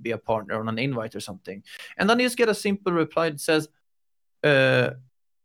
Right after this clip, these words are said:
"We don't do more partner invites, partner invites on E U. That's N A thing, and you're E U." Pretty much, right?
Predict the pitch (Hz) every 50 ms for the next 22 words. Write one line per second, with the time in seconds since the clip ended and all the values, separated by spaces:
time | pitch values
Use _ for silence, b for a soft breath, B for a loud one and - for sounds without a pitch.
0 | _ _ _ _ _ _ _ _ _ _ - 110 143 135 151 185 196 202 196 170
1 | 139 127 156 160 165 160 160 156 - _ _ _ _ _ _ _ 151 156 165 165
2 | 156 139 135 135 135 131 - 139 135 123 - 131 123 127 120 120 120 117 120 -
3 | - - _ - 139 - 147 147 - 98 135 131 120 120 120 - 101 113 120 117
4 | 113 110 107 131 - _ _ _ _ _ _ _ - 147 147 - - 139 139 135
5 | 120 117 - 107 107 113 - _ _ _ _ - 131 135 127 120 120 120 117 110
6 | 110 - - _ _ _ _ _ _ _ _ _ _ _ - 160 151 127 113 107
7 | 120 127 120 127 151 180 196